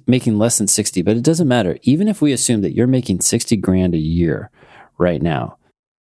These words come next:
if you take an extra year, you're going to more than make that back in scholarships if you can bump up your score another seven points,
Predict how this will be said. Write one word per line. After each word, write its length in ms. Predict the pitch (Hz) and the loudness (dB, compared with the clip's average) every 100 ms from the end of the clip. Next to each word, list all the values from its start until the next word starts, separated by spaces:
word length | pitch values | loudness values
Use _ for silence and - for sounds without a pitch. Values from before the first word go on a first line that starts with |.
| _ | _
if 140 | 101 110 | -2 0
you 120 | 139 | 0
take 220 | 180 175 | 0 0
an 100 | 156 - | 0 0
extra 320 | 135 - 113 | -2 -2 0
year, 600 | 95 107 143 78 52 - _ _ _ _ _ _ | 2 2 2 0 -4 -12 _ _ _ _ _ _
you're 160 | - 120 | -2 0
going 280 | 131 143 147 | 2 2 0
to 140 | - | 0
more 600 | 131 120 113 123 143 160 | 2 2 2 2 2 2
than 300 | 139 127 110 | 2 2 2
make 280 | 101 110 110 | 2 0 -2
that 320 | 95 90 - - | -2 -2 -4 -2
back 560 | 107 117 85 85 - - _ - | 0 2 0 -4 -10 -14 _ -4
in 160 | 98 | -2
scholarships 880 | 92 - 98 120 98 - 87 - - | 0 0 2 2 0 -2 -2 -4 -6
if 160 | 101 92 | -4 -2
you 100 | 104 | 0
can 180 | 98 90 | 0 -2
bump 260 | 90 98 98 | 0 0 0
up 140 | 92 | -2
your 100 | 90 | -4
score 460 | - - 95 98 104 - - - - - _ - | -4 -2 0 0 -4 -10 -20 -20 -20 -20 _ -4
another 400 | 92 90 92 113 | 0 0 0 0
seven 380 | - 110 110 | 0 0 0
points, 560 | 107 127 104 92 - - | 0 0 0 -2 -4 -6